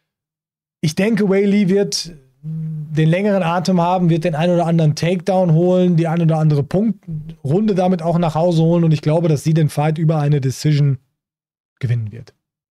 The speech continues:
Hauptkampf um den Gürtel im Halbschwergewicht. Und ja, auch hier mit einer Prediction tue ich mich so ein bisschen schwer.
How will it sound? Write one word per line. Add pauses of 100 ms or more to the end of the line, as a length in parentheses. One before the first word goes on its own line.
(1080)
Hauptkampf
um
den
Gürtel
im
Halbschwergewicht.
Und (380)
ja, (720)
auch
hier (300)
mit
einer
Prediction (1200)
tue
ich
mich
so
ein
bisschen
schwer.